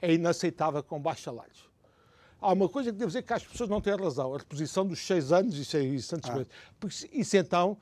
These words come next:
Speaker 1: se chegamos aí, todos os outros tinham ter esse direito e aqueles do privado que perderam o emprego, então
Speaker 2: Tem
Speaker 1: o
Speaker 2: que
Speaker 1: Estado
Speaker 2: ser
Speaker 1: ia repor o
Speaker 2: recompensado.
Speaker 1: emprego. Essa
Speaker 2: Ok.
Speaker 1: não tem razão, mas nas condições de exercício da sua atividade,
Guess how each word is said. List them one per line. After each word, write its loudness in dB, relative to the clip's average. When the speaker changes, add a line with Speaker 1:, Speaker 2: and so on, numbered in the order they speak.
Speaker 1:
se -12
chegamos 4
aí, 6
todos 2
os -8
outros 4
tinham -2
ter 0
esse 2
direito 4
e 4
aqueles 4
do -2
privado 2
que -20
perderam 6
o 4
emprego, 2
então 2
Speaker 2:
Tem 2
Speaker 1:
o 0
Speaker 2:
que -4
Speaker 1:
Estado 6
Speaker 2:
ser 6
Speaker 1:
ia 8
repor -4
o -10
Speaker 2:
recompensado. 2
Speaker 1:
emprego. -4
Essa 4
Speaker 2:
Ok. 2
Speaker 1:
não 4
tem 6
razão, 2
mas 0
nas 2
condições 2
de -6
exercício -4
da -8
sua -2
atividade, -2